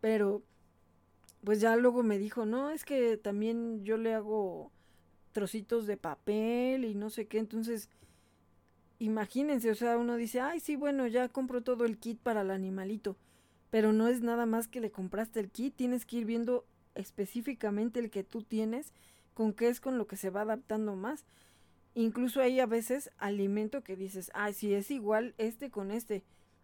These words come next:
Y muchas veces, igual que a los humanos, pues ese justo que le compraste es el que no le gusta, ¿no? O sea, también, eh, simplemente, digo, vuelvo al, al ejemplo de las tortugas.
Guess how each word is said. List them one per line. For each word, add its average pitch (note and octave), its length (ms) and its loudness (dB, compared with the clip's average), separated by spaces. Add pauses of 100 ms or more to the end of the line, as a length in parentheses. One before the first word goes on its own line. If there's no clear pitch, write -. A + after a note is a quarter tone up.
(240)
Y G#3 140 -2
muchas A#3+ 400 0
veces, A3+ 320 -4
igual G3+ 300 -4
que A3+ 100 -8
a G#3+ 60 -2
los F#3+ 180 -6
humanos, F#3+ 460 -8
pues F#3 340 -10
ese C4+ 460 2
justo B3 500 -6
que G3+ 100 -4
le F3+ 120 -4
compraste G3 440 -8
es A#3 60 -10
el G#3+ 120 -2
que G3 120 -4
no G3 120 -2
le G#3+ 100 -2
gusta, A#3 400 -10 (960)
¿no? G#3 220 -2
O C4+ 140 0
sea, F#3+ 180 -4
también, G#3 600 -2 (840)
eh, - 120 -18 (120)
simplemente, G3+ 680 -2 (720)
digo, F#3+ 240 -8
vuelvo G#3+ 300 -6
al, G3 200 -6 (840)
al A#3+ 140 0
ejemplo B3+ 300 2
de B3 60 8
las F#3+ 180 -2
tortugas. G3+ 600 -4